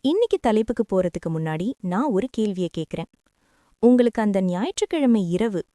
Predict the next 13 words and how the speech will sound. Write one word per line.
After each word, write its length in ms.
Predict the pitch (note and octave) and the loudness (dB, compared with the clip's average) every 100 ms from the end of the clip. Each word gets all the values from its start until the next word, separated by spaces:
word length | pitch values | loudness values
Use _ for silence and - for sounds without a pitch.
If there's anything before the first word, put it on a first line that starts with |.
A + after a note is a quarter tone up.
| _ | _
சண்டே 380 | - C4+ E4 G#4 | -4 -2 0 0
நைட் 320 | D4+ G3+ A3+ - _ | 0 0 -4 -6 _
ஞாபகம் 480 | F3 E3+ G#3 G#3+ F3 | -4 -2 0 0 -2
இருக்கா? 380 | D#3 - A#3 - _ _ _ _ _ - | -4 -6 -6 -8 _ _ _ _ _ -6
சின்ன 260 | E4+ G#4 A#4+ | -2 0 -2
வயசுல 480 | D4 G3+ - E3 F#3 - _ | -2 -2 -4 -6 -6 -6 _
ஞாயிற்றுக்கிழமை 840 | G3 G3+ F#4 - F4+ B3+ A3 G3 - | -6 -4 -4 -6 -4 0 0 -2 -4
சாயங்காலமாகி 920 | F3+ F#3+ A3 A3 A3 G3+ E3+ E3 B3 - | -4 -2 0 0 0 0 -4 -4 -6 -4
இருட்ட 340 | A3+ D4+ G4+ E4 | -2 -2 0 0
ஆரம்பிச்சாலே 680 | A3 F#3 F3 - D#3+ D#3 B3+ - - - - | 0 0 -4 -6 -8 -6 -6 -8 -20 -20 -10
வயித்துல 440 | F3+ G3+ F#4+ - F4+ | -2 0 0 -2 0
ஒரு 200 | G#3+ F3+ | 0 -2
பயம் 420 | D#3+ E3 G3+ F#4 | -2 -2 -2 -2